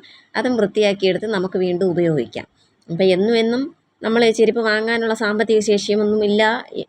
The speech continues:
ഇല്ലാത്തതാണ് ഞാൻ. അപ്പം അത് കണക്കാക്കിയാണ്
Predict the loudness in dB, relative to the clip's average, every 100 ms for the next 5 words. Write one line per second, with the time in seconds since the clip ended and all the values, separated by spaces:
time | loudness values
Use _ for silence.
0 | -6 -2 2 0 0 0 0 2 2 2
1 | 0 -6 -8 -4 -6 -8 -20 _ _ _
2 | _ _ -6 -2 0 0 0 -2 0 0
3 | 0